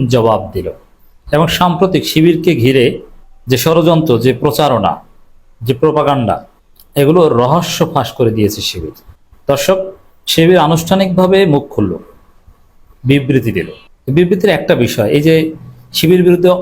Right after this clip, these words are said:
অনেকের অভিযোগ যে শিবিরের লোকজন গালাগালি করে, নোংরা ভাষায় নারী বিদ্বেষী মন্তব্য করে।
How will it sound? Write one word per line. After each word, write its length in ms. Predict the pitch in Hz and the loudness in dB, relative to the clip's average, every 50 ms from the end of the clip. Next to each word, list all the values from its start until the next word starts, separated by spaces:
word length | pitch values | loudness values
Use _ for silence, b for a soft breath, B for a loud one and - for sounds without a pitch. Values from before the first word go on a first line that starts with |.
| - - - - 143 | -6 -12 -8 -4 0
অনেকের 240 | 147 151 147 165 156 | 0 0 2 2 2
অভিযোগ 420 | 135 120 117 135 123 127 120 113 107 110 110 113 | 2 2 2 2 2 2 2 2 2 0 0 2
যে 80 | 113 110 107 101 - - - _ _ _ - | 2 2 0 -2 -6 -12 -18 _ _ _ -8
শিবিরের 460 | - - - 190 180 202 190 185 170 165 170 | -4 -2 0 2 2 4 4 4 4 2 2
লোকজন 260 | 160 143 147 185 175 147 | 2 2 2 2 2 2
গালাগালি 360 | 147 135 127 117 110 104 101 | 2 0 0 0 -2 -2 -4
করে, 220 | 101 92 - 80 - - _ _ _ _ - _ _ _ _ - 123 | -6 -6 -8 -10 -14 -20 _ _ _ _ -20 _ _ _ _ -2 0
নোংরা 280 | 139 143 139 135 120 | 0 2 2 0 0
ভাষায় 300 | 110 107 98 - 110 113 | 0 -2 -2 -4 -2 0
নারী 200 | 120 127 135 135 127 | 0 0 0 0 -2
বিদ্বেষী 400 | 135 131 127 - 156 - - 156 | -2 -2 -2 -2 -4 -2 -2 -2
মন্তব্য 440 | 135 123 113 101 113 101 107 101 87 - | -2 0 -2 -2 -4 -4 -4 -4 -4 -4
করে। 220 | - - _ | -8 -16 _